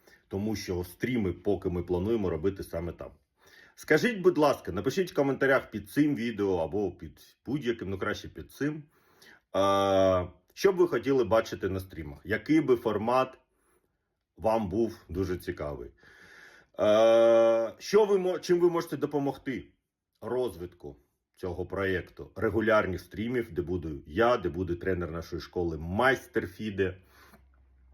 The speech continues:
в який час вам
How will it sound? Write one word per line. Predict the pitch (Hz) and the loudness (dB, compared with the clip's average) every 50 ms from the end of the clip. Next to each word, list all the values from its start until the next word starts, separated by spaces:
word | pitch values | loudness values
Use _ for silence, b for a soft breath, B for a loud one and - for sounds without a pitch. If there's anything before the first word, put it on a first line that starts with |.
| - - - 117 120 120 120 120 120 120 120 120 120 120 | -16 -4 2 2 4 6 6 4 4 4 4 4 2 2
в | 110 107 | 2 2
який | 143 143 143 196 196 196 190 165 - _ - | 2 0 2 2 0 0 0 -4 -10 _ -10
час | - - 160 147 139 123 - - - - _ _ _ _ _ _ _ _ _ _ _ _ | 0 2 4 4 4 2 0 -6 -18 -20 _ _ _ _ _ _ _ _ _ _ _ _
вам | 92 113 110 110 98 87 76 | -2 -2 -2 0 -2 -6 -10